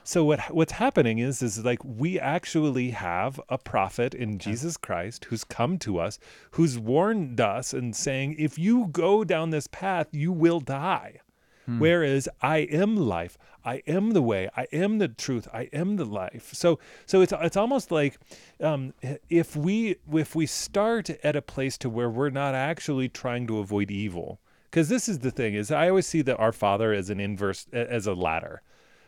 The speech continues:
Speaker 1: Like, the, the, the top, the, the greatest part of it is the Our Father. Like, that's
Speaker 2: Yeah,
Speaker 1: actually what we're
Speaker 2: right.
Speaker 1: trying to, to go
Speaker 2: Yes.
Speaker 1: for.
Speaker 2: Yeah.
Speaker 1: Whereas the
Speaker 2: Yeah.
Speaker 1: bottom rung is, is you just actually have to start by, like,
Speaker 2: Being delivered from evil.
Speaker 1: delivered from evil. Deliver us, Lord, from e-, every evil.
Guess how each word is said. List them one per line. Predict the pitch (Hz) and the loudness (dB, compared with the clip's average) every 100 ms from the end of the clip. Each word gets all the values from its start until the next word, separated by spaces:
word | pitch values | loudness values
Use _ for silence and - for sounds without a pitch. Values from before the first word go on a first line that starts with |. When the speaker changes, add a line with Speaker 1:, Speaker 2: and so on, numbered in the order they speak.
| _ | _
Speaker 1:
Like, | 127 120 | 0 0
the, | 117 127 143 | -2 -4 -4
the, | 135 135 | 0 -2
the | 120 135 | 0 -4
top, | - 165 175 - | -2 2 2 0
the, | 131 135 127 | -2 -2 0
the | 123 | -2
greatest | 110 139 165 180 - | -2 2 2 2 -2
part | - 131 143 | -4 0 0
of | 135 | 2
it | 127 | 2
is | 127 - | 2 2
the | 113 | 2
Our | 101 | 4
Father. | - 101 92 90 - | 2 -2 -4 -10 -10
Like, | 120 120 | -6 -2
that's | 170 170 | 0 2
Speaker 2:
Yeah, | 175 | 2
Speaker 1:
actually | - 147 | 4 4
what | 139 | 4
we're | 151 | 4
Speaker 2:
right. | 139 | 2
Speaker 1:
trying | - 170 151 | 4 2 4
to, | 147 | 2
to | 131 - 147 | 0 -2 -2
go | 104 127 | 4 6
Speaker 2:
Yes. | 131 - | 6 2
Speaker 1:
for. | 113 95 - | -4 -4 -6
Speaker 2:
Yeah. | 110 - | -6 0
Speaker 1:
Whereas | 156 156 | 2 4
the | 160 | 2
Speaker 2:
Yeah. | 123 | 6
Speaker 1:
bottom | 165 190 143 | 6 8 6
rung | 131 123 120 - | 4 2 0 -2
is, | 147 117 120 139 | -2 -2 -4 -4
is | 143 143 127 - - | 0 0 0 -6 -12
you | - 165 | -2 2
just | 185 175 | 2 0
actually | - 135 | -2 -2
have | 143 | -2
to | - | -4
start | - 143 120 | 0 0 2
by, | 123 117 120 - _ _ - | 0 0 -2 -8 _ _ -2
like, | 127 | 0
Speaker 2:
Being | 101 | 0
delivered | 90 90 85 80 | -4 -4 -4 -6
from | - 82 | -8 -8
evil. | 71 - - | -8 -10 -4
Speaker 1:
delivered | 139 127 139 156 | 0 2 4 2
from | - 147 180 | 0 -2 -2
evil. | 165 | -2
Deliver | 104 117 120 185 196 | -4 0 2 4 4
us, | 143 - | 2 0
Lord, | 123 175 185 | -2 -2 -2
from | - 113 | -4 -6
e-, | - 131 151 | -4 -4 -2
every | 131 156 165 | -2 0 -2
evil. | 135 123 185 165 113 - | -2 -4 -2 -2 -6 -8